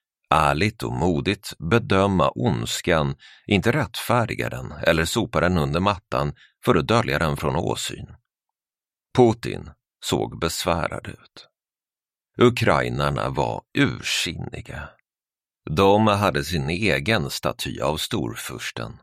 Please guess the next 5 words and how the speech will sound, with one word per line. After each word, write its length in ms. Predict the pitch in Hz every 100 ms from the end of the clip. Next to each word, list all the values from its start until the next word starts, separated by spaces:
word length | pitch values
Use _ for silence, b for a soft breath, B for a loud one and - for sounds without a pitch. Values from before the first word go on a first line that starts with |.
| -
Volodymyr, 840 | 80 98 98 90 95 76 57 - - _
som 220 | - 107
de 120 | 73 67
kallade 380 | 101 73 52
honom 300 | - 52 50